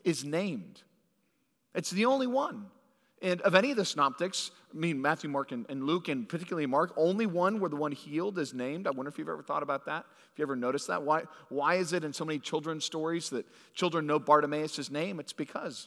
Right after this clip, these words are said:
again, he alone is unique in being named. And I think that in part contributes to the warmth of the story,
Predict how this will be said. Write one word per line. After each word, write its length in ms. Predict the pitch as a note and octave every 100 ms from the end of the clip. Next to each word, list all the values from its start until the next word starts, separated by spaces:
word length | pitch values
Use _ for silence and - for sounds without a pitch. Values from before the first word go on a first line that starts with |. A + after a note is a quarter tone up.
| -
again, 320 | C3 F#3 E3+
he 280 | C#3 D3+ C#3+ _ _
alone 240 | C#3 C#3+ D#3+
is 140 | C3
unique 320 | C3+ D3+ G3+
in 100 | D#3
being 180 | C#3 B2
named. 360 | A2 G2+ G2+ G#2+ - -
And 120 | F#3
I 80 | G3
think 240 | G#3 G#3+
that 120 | G3 F3
in 80 |
part 280 | D3 A3 G#3+
contributes 500 | G3 E3 G3+ F#3+ F#3
to 160 | - F3
the 120 | C#3
warmth 720 | A#2 C3+ F#3+ G3 - - - _ _ _ _ -
of 300 | D3+ D3 C#3
the 100 | C#3
story, 640 | - D3+ D3+ E3 G#2+